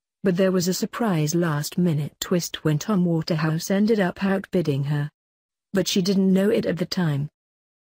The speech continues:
There was tension in the air as the bidding increased, while Jimmy King tried to inflate the price of the house.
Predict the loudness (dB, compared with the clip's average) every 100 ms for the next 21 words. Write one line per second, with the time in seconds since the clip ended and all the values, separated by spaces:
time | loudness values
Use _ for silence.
0 | _ _ 0 2 2 0 -2 -2 -2 -4
1 | 0 2 2 2 2 0 -2 -2 0 2
2 | 2 2 0 0 0 0 -6 -12 _ -2
3 | 0 0 2 2 0 0 0 0 0 -2
4 | 0 0 0 -2 -2 -2 -6 -2 -2 -2
5 | -4 -4 -2 -2 0 -2 -4 -6